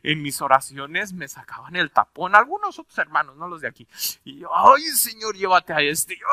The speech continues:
Ay, Señor, este otro". Y hasta que Dios me hizo entender,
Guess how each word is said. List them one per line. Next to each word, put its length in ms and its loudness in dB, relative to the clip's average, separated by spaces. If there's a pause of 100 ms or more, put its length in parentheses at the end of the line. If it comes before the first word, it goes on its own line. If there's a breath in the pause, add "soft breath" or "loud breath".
Ay, 220 4
Señor, 420 2
este 300 -6
otro". 420 -2
Y 160 -8 (320 loud breath)
hasta 260 0
que 120 -16
Dios 180 -12
me 120 -16
hizo 140 -16
entender, 480 -14